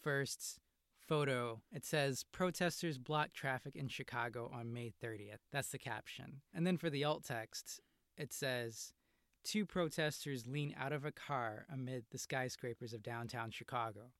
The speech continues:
One stands in the sunroof. The other holds a sign out of the driver's side window.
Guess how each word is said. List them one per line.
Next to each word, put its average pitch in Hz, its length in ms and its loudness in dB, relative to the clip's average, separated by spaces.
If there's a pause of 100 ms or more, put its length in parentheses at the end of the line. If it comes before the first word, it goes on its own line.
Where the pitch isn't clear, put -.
One 160 220 2
stands 165 400 2
in 139 80 -2
the 135 60 0
sunroof. 113 640 -2 (500)
The 143 160 -2
other 151 220 4
holds 139 380 -2
a 120 40 -6
sign 127 380 -2
out 110 120 -4
of 110 60 -6
the 120 80 -6
driver's 117 380 0
side 113 200 -4
window. 120 380 -4